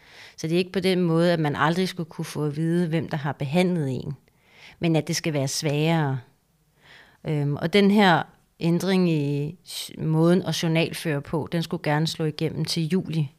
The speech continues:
og hun siger jo også, jamen, hun synes, det har været lang tid undervejs. Det er jo snart to år siden, at drabet blev begået. Og at man har jo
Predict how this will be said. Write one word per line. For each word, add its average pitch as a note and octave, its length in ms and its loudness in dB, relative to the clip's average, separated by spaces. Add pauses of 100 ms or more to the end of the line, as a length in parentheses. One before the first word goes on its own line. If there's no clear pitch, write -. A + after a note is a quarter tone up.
(380)
og D#3 60 2
hun F3+ 140 6
siger F3+ 260 2
jo E3 100 4
også, D3 340 0
jamen, D#3+ 460 2 (120)
hun E3+ 180 2
synes, F#3 260 -2
det F3 120 0
har D3+ 100 4
været C#3 200 0
lang D3+ 220 0
tid F3+ 160 -4
undervejs. D#3+ 800 -4 (160)
Det D#3+ 80 -4
er D#3+ 40 0
jo D#3 120 -2
snart D#3 260 -4
to E3+ 200 -4
år E3 120 0
siden, E3 340 -2
at D#3+ 80 -10
drabet D#3+ 360 -4
blev D#3+ 160 -8
begået. F#3 540 -6 (500)
Og E3+ 340 2 (320)
at E3+ 220 -6
man E3 180 0
har D3 240 -2
jo D3 320 -2